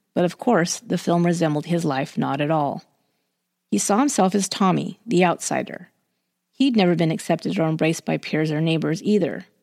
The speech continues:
but that was due to his odd behavior. But in the movie, the Tommy character is befriended by Marcia, who falls in love with him and supports and cares for him.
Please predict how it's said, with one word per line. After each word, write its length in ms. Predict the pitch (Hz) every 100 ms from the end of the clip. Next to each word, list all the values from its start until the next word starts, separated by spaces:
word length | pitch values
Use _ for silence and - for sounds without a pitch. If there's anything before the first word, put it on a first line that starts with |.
| _ _ _
but 100 | 175
that 140 | 165 131
was 120 | 147
due 200 | 156 143
to 160 | - 143
his 120 | 139
odd 160 | 127
behavior. 580 | 127 147 170 156 - - _ _ _ _ _ _ _ -
But 120 | -
in 120 | 175
the 60 | 247
movie, 420 | 277 196 180 185
the 120 | -
Tommy 300 | 180 196 202
character 380 | 196 175 165 165
is 120 | 165
befriended 460 | 185 170 208 202 185
by 120 | 180
Marcia, 560 | 180 156 160 - 160 190 -
who 80 | -
falls 300 | 160 175 220
in 100 | 214
love 140 | 180
with 140 | 175
him 220 | 180 165 -
and 140 | 175
supports 460 | - 190 165 143 -
and 100 | 175
cares 260 | - 175 175
for 140 | 160
him. 300 | - -